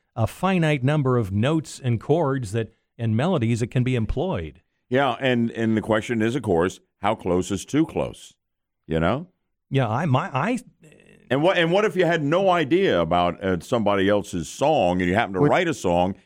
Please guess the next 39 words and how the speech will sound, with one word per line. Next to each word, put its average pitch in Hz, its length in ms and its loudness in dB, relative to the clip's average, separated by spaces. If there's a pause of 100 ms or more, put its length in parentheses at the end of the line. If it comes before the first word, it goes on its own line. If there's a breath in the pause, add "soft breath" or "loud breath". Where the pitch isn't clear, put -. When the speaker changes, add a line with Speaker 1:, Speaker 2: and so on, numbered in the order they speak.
(100)
Speaker 2:
and 101 160 0
it - 200 -4
got 135 320 0 (320)
too 147 180 0
close? 107 540 -2 (340)
Should 131 220 -4
you 135 60 0
be 127 120 2
hit 151 140 2
with 156 120 0
a 120 60 2
penalty 165 400 0
if 170 80 2
you 123 100 0
had 110 160 2
no 107 320 0
idea? 139 520 0 (180)
Speaker 3:
And 160 140 2
that, 202 120 2
and 196 100 4
that's 233 220 0
the 175 140 2
real 151 340 2
issue 156 360 2
here. 190 420 4
You 117 160 2
know, 117 120 4
what 135 160 4
if - 300 -2 (120)
Katy 143 180 0
Perry 151 220 2
had 147 120 4
no 139 220 4
idea, 160 400 2
just 117 180 -10 (580)
thought 123 140 4
it 151 60 4
was 147 180 2
good? 147 460 2